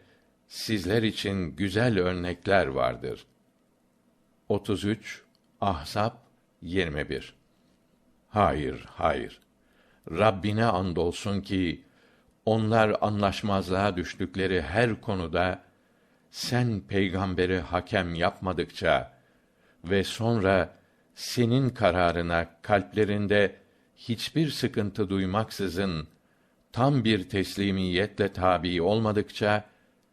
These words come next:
gerçekten inanmış olmazlar. Dört, Nisa altmış beş. Herhangi bir konuda anlaşmazlığa düşerseniz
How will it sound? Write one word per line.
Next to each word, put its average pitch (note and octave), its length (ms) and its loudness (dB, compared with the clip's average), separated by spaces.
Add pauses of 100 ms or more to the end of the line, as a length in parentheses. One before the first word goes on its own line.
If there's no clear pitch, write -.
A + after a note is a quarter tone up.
(360)
gerçekten G2 760 0
inanmış E2+ 640 -4
olmazlar. C#2+ 920 -2 (1400)
Dört, G2+ 400 0 (400)
Nisa G2+ 640 0 (400)
altmış - 500 -2
beş. - 380 -6 (1700)
Herhangi A#2+ 640 2
bir G2+ 200 2
konuda G2 400 0
anlaşmazlığa F2+ 1000 0
düşerseniz G#2+ 800 -2